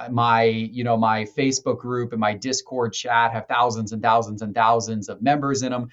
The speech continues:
So it's, it's, it has absolutely exploded in popularity. And honestly, on this one,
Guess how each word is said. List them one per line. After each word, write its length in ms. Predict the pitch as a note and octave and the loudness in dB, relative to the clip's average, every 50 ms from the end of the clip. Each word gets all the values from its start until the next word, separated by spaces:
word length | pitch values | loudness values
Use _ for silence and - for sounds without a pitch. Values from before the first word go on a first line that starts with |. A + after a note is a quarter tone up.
| _ _ _ | _ _ _
So 260 | - - - D3+ C#3+ | -4 2 4 6 6
it's, 240 | C#3+ C#3 C3+ - - - | 6 6 4 0 -4 -4
it's, 320 | D3 C#3+ C#3 - - - _ | -4 -4 -4 -4 -8 -10 _
it 160 | - C#3+ C#3+ C3+ | -4 -4 0 2
has 280 | C3+ C#3 C3+ B2+ B2 - - | 4 4 4 4 2 -2 -2
absolutely 640 | C3 C3+ C#3 C#3+ C#3+ - C#3+ C3+ B2+ B2+ B2+ B2 A#2 | 0 2 2 2 2 0 -4 -4 -2 -2 -2 -2 -2
exploded 640 | A2 G#2 - - - - - B2+ B2+ B2 A#2 A2+ G2+ | -2 -2 -2 -6 -6 -4 0 0 2 2 2 -2 -2
in 80 | A2 | -4
popularity. 840 | F#2+ - A#2 A2 - - A2+ B2 D3+ F#3 F3+ D3+ B2 A2+ A2+ A2+ A2+ | 0 2 2 2 2 0 0 2 4 4 4 2 2 0 -2 -2 -2
And 140 | A2+ - B2+ | -2 0 4
honestly, 480 | B2+ C#3+ D3+ D#3 D3+ D3+ - C3 B2 | 4 4 4 4 0 -4 -2 0 2
on 140 | A#2 A2+ A2+ | 2 2 2
this 200 | B2 C3 B2+ - | 0 -2 -4 -4
one, 360 | B2+ A#2 A2+ A2 A2 G#2+ G2+ | -4 -2 -2 0 0 -2 -4